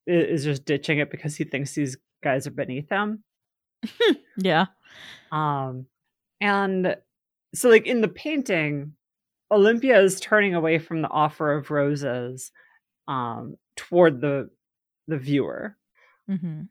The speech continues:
Speaker 1: In this shot, in the show, it's not framed that way. He's not breaking the fourth wall. He's not looking at the viewer. He's just staring off into space. But at the same time, he's not ac-,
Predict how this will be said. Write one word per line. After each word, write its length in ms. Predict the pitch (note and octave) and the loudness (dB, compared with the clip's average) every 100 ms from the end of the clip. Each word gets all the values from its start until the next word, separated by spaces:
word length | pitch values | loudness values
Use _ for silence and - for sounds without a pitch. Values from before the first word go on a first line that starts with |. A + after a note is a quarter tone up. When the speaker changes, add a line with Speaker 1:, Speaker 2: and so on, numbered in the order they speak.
| _ _ _ - | _ _ _ 2
Speaker 1:
In 180 | G#3+ F#3+ | 4 6
this 320 | E4 E4+ - | 4 2 0
shot, 500 | F#3+ - D#3+ C3+ - | -4 4 4 4 0
in 160 | - F3+ | -2 0
the 80 | D#3+ | 0
show, 520 | - D4+ G#3+ D#3+ D3+ - _ _ _ | 2 4 6 4 0 -8 _ _ _
it's 160 | G#3+ G3+ | -2 6
not 220 | G#3+ - | 6 6
framed 340 | - F3 D3+ C#3 | 4 4 4 2
that 140 | C3+ | -2
way. 260 | A2 - - _ _ _ | -6 -10 -14 _ _ _
He's 440 | - B3 C#4 A#3 A3 | -2 4 4 4 4
not 240 | A3+ - | 4 4
breaking 300 | F3+ D#3 D3+ | 2 2 0
the 100 | C#3+ | -2
fourth 340 | - C#3 C3 | 0 -2 0
wall. 160 | D3 C3 | 0 0
He's 260 | C#3 G3+ F#3 | 2 2 4
not 280 | G#3 - | 2 2
looking 340 | F3 F3 F#3 D3+ | 0 -4 -6 -6
at 160 | C#3+ | -8
the 80 | - | -10
viewer. 540 | C3 C#3 C3+ B2+ B2+ - _ _ _ _ _ | -10 -6 -6 -6 -8 -12 _ _ _ _ _
He's 240 | - G#3 F#3 | -4 -2 0
just 220 | G#3 - | 0 0
staring 340 | - F3+ D#3+ | 0 2 2
off 220 | C#3 C#3+ D3+ | 0 -2 -4
into 180 | B2+ | -6
space. 640 | A#2 - - - - - - _ _ _ _ | -8 -10 -12 -14 -14 -14 -14 _ _ _ _
But 200 | E3 A3+ - | 2 2 4
at 140 | - | 2
the 80 | F#3+ | 4
same 300 | - A#3+ G3+ | 2 4 4
time, 640 | F#3 C4+ A#3 F3+ D#3+ D#3 D3+ _ _ _ _ _ | 0 0 2 2 0 -4 -10 _ _ _ _ _
he's 320 | G3+ F3 D#3 | -2 -2 -4
not 420 | - E3 F3 E3+ | -2 2 4 4
ac-, 120 | E3+ | 0